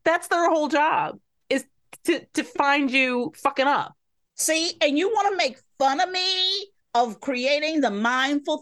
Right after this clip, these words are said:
Speaker 2: thief, y'all. I'm telling you, don't act like this simple, these simple mindful tips will not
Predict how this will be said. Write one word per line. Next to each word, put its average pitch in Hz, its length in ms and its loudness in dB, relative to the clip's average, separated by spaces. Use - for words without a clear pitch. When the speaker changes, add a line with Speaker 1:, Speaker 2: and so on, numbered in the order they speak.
Speaker 2:
thief, 220 420 -4
y'all. 170 720 -2
I'm 247 240 0
telling 349 520 0
you, 302 460 -2
don't 359 480 0
act 508 320 0
like 285 360 0
this 359 340 0
simple, 427 400 0
these 320 320 -2
simple 539 840 -2
mindful 415 960 0
tips - 720 -2
will 440 580 0
not 269 400 -2